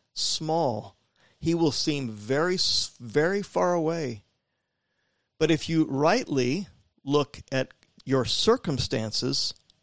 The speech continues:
through God, then the circumstances will seem small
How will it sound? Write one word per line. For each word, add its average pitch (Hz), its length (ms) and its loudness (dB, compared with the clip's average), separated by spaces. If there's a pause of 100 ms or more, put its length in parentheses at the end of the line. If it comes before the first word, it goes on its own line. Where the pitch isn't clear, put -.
through 139 320 2
God, 143 640 -4 (640)
then 151 160 2
the 139 100 0
circumstances 151 1000 0
will 131 140 2
seem 123 360 0
small 113 680 -2